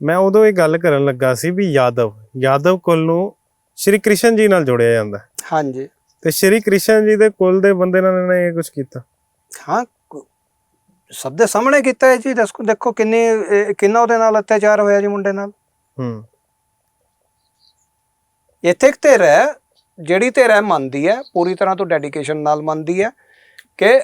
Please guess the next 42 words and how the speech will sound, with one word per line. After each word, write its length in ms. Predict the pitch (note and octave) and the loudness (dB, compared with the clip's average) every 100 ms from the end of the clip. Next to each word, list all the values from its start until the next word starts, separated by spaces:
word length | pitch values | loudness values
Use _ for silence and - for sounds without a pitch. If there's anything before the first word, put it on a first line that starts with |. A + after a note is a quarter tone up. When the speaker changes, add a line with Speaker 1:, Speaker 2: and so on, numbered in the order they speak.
| - | 0
Speaker 2:
ਵਰਨ 240 | E3 F3+ A3 | 0 2 2
ਆਸ਼ਰਮ 420 | G#3 F3+ F#3+ F3 | 2 0 -2 0
ਜਿਹੜਾ 240 | E3 D#3 | 2 2
ਹੈ, 100 | C#3+ | 2
ਯਾਨੀ 220 | E3+ F#3+ | 2 0
ਵਰਨ 260 | F#3 E3+ F#3 | 0 0 0
ਵਿਵਸਥਾ 440 | E3+ D#3 C#3+ D#3+ | 0 0 -2 -4
ਜਿਹੜੀ 280 | D3 C#3+ C3 | -2 -4 -4
ਆ, 100 | D#3 | -4
ਉਹ 180 | A#3+ A#3+ | -2 -2
ਆਧਾਰ 400 | F#3 D3+ F3 D#3 | -2 2 4 2
ਹੈ 240 | C3+ F3+ | 2 2
ਸਨਾਤਨ 420 | - D3 C3 C#3 B2+ | 0 -4 -8 -8 -12
ਧਰਮ 220 | B2+ A#2 | -14 -16
ਦਾ। 240 | A2 - - - | -20 -20 -20 -12
Speaker 1:
ਹੂੰ। 220 | B2+ A#2+ A2+ | -6 -6 -6
Speaker 2:
ਇੱਕ 120 | G#3 G3 | -6 -4
ਬਹੁਤ 300 | E3 F3 F#3+ | 0 -2 -2
ਵੱਡੀ 200 | F3+ F3 | -6 -4
ਗਿਣਤੀ 340 | C#3+ C3 D#3 | -6 -6 -6
ਹੈ 60 | G3 | -4
ਜਿਹੜੀ 180 | F#3+ | -4
ਇਹਨੂੰ 160 | G3+ A3+ | -4 -6
ਡੈਡੀਕੇਟਿਡ 500 | G#3+ G3 F#3 E3 F#3 | -6 -6 -8 -8 -8
ਹੈਗੀ 580 | F#3 F3 G3 G3+ D3 A#2 | -6 -2 -2 -2 -12 -16
ਹੈ। 140 | A2 _ _ _ - | -20 _ _ _ -12
Speaker 1:
ਹੂੰ। 200 | B2 A2 - _ - _ - - _ _ _ _ _ _ _ _ _ _ _ _ _ _ - | -10 -10 -18 _ -20 _ -20 -20 _ _ _ _ _ _ _ _ _ _ _ _ _ _ -8
Speaker 2:
ਤੇ 60 | A3 | -2
ਮੈਨੂੰ 300 | A3 C4+ D4 | 0 2 4
ਲੱਗਦਾ 300 | G#3+ G3 F#3+ | 2 4 2
ਹੈ 80 | |
ਕਿ 120 | G#3 A#3+ | 2 2
ਸ਼ਾਇਦ 240 | A3 A3+ | 2 2
ਅਰਮਾਨ 300 | A3 G#3+ G#3 | 0 0 0
ਮਲਿਕ 240 | G3+ F#3 | -2 -2
ਦੇ 120 | E3+ G3+ | 0 2
ਕੇਸ 260 | G3 F#3 | 2 2
'ਚ 60 | A3+ | -4
ਵੀ 140 | A#3 | 0
ਇਹੀ 180 | G#3 G3 | 0 2
ਕਾਰਨ 320 | F3+ D#3 C#3+ | 0 -4 -6
ਹੈ। 180 | F#3 | -12